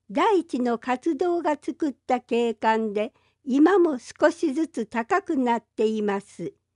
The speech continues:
牛馬の放牧は昭和の初期頃から徐々に減少し、今はほとんど行われなくなりました。九州のような湿潤、温暖な地域は、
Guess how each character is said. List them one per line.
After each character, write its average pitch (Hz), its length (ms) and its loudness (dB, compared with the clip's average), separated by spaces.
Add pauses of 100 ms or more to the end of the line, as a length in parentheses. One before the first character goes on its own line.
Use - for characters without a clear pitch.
(680)
牛 294 200 6 (160)
馬 302 160 0
の 269 180 2
放 269 300 4
牧 254 320 -2
は 240 200 2 (240)
昭 403 400 0
和 302 120 0
の 262 180 0
初 269 200 -4
期 262 180 -8
頃 254 300 0
か 226 160 -4
ら 214 160 0
徐 262 220 -2
々 349 200 0
に 262 160 0
減 254 340 0
少 240 380 -2
し、 226 340 -8 (340)
今 330 360 6
は 233 160 2
ほ 247 160 -4
と 427 220 2
ん 330 120 6
ど 220 240 -2
行 285 220 2
わ 294 240 0
れ 269 140 0
な 269 200 -2
く 233 140 -4
な 208 160 0
り 208 160 -4
ま 196 180 -2
し - 240 -18
た。 165 220 -6 (760)
九 403 300 8
州 330 300 2
の 277 180 4
よ 269 240 4
う 247 60 2
な 233 220 0
湿 - 440 -4
潤、 277 340 -2 (140)
温 330 340 2
暖 311 260 2
な 247 160 2
地 269 320 -2
域 240 260 -2
は、 226 180 0